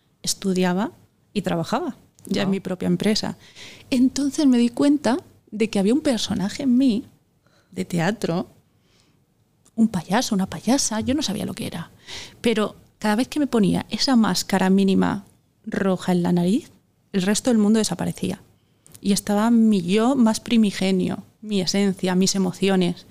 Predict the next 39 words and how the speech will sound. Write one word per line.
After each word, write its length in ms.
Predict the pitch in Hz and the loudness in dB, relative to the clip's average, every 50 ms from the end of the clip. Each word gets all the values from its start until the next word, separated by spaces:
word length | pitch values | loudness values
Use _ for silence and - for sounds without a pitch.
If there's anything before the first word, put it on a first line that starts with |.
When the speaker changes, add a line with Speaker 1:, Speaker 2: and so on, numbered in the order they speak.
| - _ _ _ _ _ | -20 _ _ _ _ _
Speaker 1:
mi 160 | - 214 214 | 0 2 2
manera 300 | 202 196 196 196 202 214 | 4 4 4 4 2 2
de 100 | 226 226 | 0 0
conectar 560 | - 220 220 202 - - - - 196 196 185 - - - - _ _ _ _ - - | 2 2 0 0 0 -4 -4 -2 -2 -2 -2 -4 -8 -20 -20 _ _ _ _ -12 -4
con 220 | - 185 185 185 175 | 0 2 2 4 4
niños 560 | 185 190 196 202 233 277 349 427 - - - _ _ - | 4 4 4 6 4 4 2 0 -4 -10 -14 _ _ -8
y 80 | 214 185 | -8 -4
con 180 | - 190 180 | -2 0 0
adultos, 580 | 175 160 165 202 269 302 - 214 185 - - - - _ _ _ _ _ _ _ _ - - | 2 2 0 0 -2 -2 -2 -4 -6 -6 -8 -12 -14 _ _ _ _ _ _ _ _ -14 -8
a 120 | - 185 | -6 -4
través 280 | 185 196 196 190 196 185 | 0 0 0 0 0 0
de 120 | 196 208 | 2 2
la 100 | 202 196 | 2 2
risa, 420 | 190 190 208 208 202 - - 202 190 | 2 2 2 0 2 0 0 0 2
del 220 | 190 185 180 180 | 2 2 0 -2
chiste, 380 | - - 208 214 - - - 185 | -2 -2 -2 -2 -2 -2 0 0
de 100 | 196 190 | 2 2
la 80 | 185 | 2
emoción, 540 | 185 185 185 175 175 - - 208 208 214 208 | 2 2 2 2 0 0 -2 0 2 2 0
porque 240 | 196 190 175 - 190 | 0 -2 -2 -2 -4
el 80 | 185 - | -2 -2
payaso 500 | - 180 170 185 185 185 - 214 220 226 | -2 -2 0 0 0 -2 -2 -2 -2 0
no 360 | 220 220 214 202 196 196 196 | 2 2 2 2 2 0 -2
solo 340 | - - 208 208 214 202 190 | -2 -2 -2 0 0 2 0
hace 220 | 175 151 - 175 | 0 0 -2 -4
reír, 440 | 170 - 151 147 143 175 202 - - - _ _ _ _ _ _ _ _ _ _ _ _ _ _ _ _ | -4 -6 -6 -6 -2 0 -2 -2 -2 -6 _ _ _ _ _ _ _ _ _ _ _ _ _ _ _ _
tiene 240 | - 202 190 190 190 | -2 0 2 4 4
mucha, 580 | 202 202 202 220 226 - - 196 190 185 180 | 4 4 4 2 2 0 -2 -2 0 0 0
mucha 340 | 185 185 196 202 - - 190 | 2 0 0 0 -2 -4 -8
traca 340 | - - 175 185 196 - 180 | -6 -4 -4 -4 -6 -6 -8
detrás, 480 | 165 165 170 170 170 180 196 185 180 - | -8 -8 -8 -6 -4 -2 -2 -2 -2 -2
¿eh? 100 | 160 180 | -2 0
De 180 | 214 226 190 175 | 0 0 0 -2
ser 420 | - - 175 180 180 165 151 - | -4 -4 -4 -2 -2 -2 -4 -6
clown. 400 | - 185 175 170 180 214 285 392 - - - - - - - - - - - - - - | -4 -2 0 2 2 2 2 0 -2 -8 -20 -20 -18 -18 -16 -16 -16 -18 -18 -20 -8 -2
Y 140 | - 226 214 | 0 0 2
entonces 640 | 202 196 180 - 196 220 269 277 - 285 277 - - | 2 0 0 0 0 0 0 0 0 -2 -2 -2 0
pensé, 540 | - 208 190 185 - - 185 180 175 170 - | 0 2 2 2 0 0 0 0 0 -2 -4
Ostras, 600 | - 160 - - - - 226 226 190 - - - | -6 -6 -6 -6 -4 -2 -2 -2 -2 -2 -6 -12